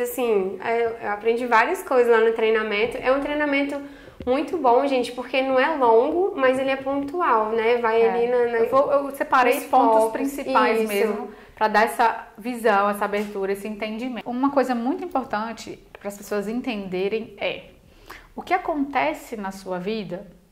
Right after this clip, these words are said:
Speaker 2: não é que tá acontecendo.
Speaker 1: Uhum.
Speaker 2: Consciente ou inconscientemente, você tá atraindo.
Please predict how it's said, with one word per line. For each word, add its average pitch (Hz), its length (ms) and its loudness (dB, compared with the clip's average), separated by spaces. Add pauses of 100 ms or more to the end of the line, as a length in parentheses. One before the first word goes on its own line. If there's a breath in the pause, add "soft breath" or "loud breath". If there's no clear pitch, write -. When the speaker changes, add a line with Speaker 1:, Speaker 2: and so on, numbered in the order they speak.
(240)
Speaker 2:
não 269 220 2
é 392 300 2
que - 180 -12
tá 233 160 -12
acontecendo. 208 1000 -8 (240)
Speaker 1:
Uhum. 233 360 -10 (480 loud breath)
Speaker 2:
Consciente 277 1120 -4
ou 262 260 8
inconscientemente, 240 1600 -6
você 233 420 2
tá 294 220 -2
atraindo. 226 640 -4